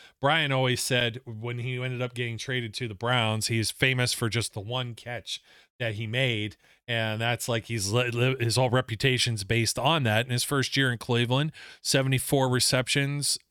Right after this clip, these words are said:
thousand thirty-five yards, four touchdowns, only four touchdowns, not getting in the end zone. Uh, twenty twenty, seven games, gets, he's hurt, three touchdowns, twenty-three catches, three nineteen,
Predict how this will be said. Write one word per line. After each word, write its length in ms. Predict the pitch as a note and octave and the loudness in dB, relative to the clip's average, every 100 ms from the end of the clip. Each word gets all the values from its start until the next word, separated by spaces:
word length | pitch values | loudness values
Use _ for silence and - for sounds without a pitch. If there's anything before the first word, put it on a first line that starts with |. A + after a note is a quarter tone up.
| _ | _
thousand 460 | B2 B2+ A#2+ B2+ A#2+ | 2 2 4 2 2
thirty-five 880 | B2 B2 - B2+ B2 C3 C3 A#2 B2+ | 2 0 0 2 4 4 0 -2 -6
yards, 560 | A#2+ C3 C3+ C3+ - - | 0 2 2 0 -4 -8
four 400 | - B2 C3 C#3 | -10 -6 -6 -8
touchdowns, 680 | - - - A#2+ G2 G2 A#2+ | -12 -14 -10 -10 -10 -10 -6
only 200 | D3 E3+ | -6 -6
four 180 | G3 | -8
touchdowns, 480 | F3+ F#3 - A2+ F#2+ | -8 -8 -4 -4 -2
not 140 | A2 A#2 | -4 -4
getting 220 | C3 C3 | -6 -4
in 80 | B2 | -2
the 120 | A#2 | -2
end 220 | D3 F3 | -2 -2
zone. 300 | G#2 F#2+ F#2 - - - - | -2 -2 -4 -10 -20 -20 -4
Uh, 180 | A2+ A#2 - | 0 0 0
twenty 280 | D#3+ D#3+ | 2 2
twenty, 540 | C3 D#3+ D#3+ E3 E3+ - _ _ _ _ | 2 2 2 2 0 -4 _ _ _ _
seven 420 | - - D3+ D#3 D3+ | 0 2 4 2 2
games, 640 | D3 D3 D3+ D3+ D3+ - | 2 2 2 0 0 -2
gets, 340 | - C3 - - | -2 -2 -2 0
he's 220 | B2+ - | 0 2
hurt, 560 | D3 D#3 D#3 - - - _ _ _ _ _ C3 | 4 4 2 0 -4 -4 _ _ _ _ _ 0
three 140 | D3 | 2
touchdowns, 720 | D#3 C#3+ - D3 C#3+ C#3 C3+ | 4 2 4 2 2 2 -2
twenty-three 460 | - D3+ D3+ - C#3+ | -4 -2 -2 -2 -2
catches, 340 | D3 C3+ C3 | -2 -4 -8
three 220 | - C#3 | -6 -2
nineteen, 600 | C3+ B2+ - C#3+ C#3+ C#3+ | 2 2 0 0 2 0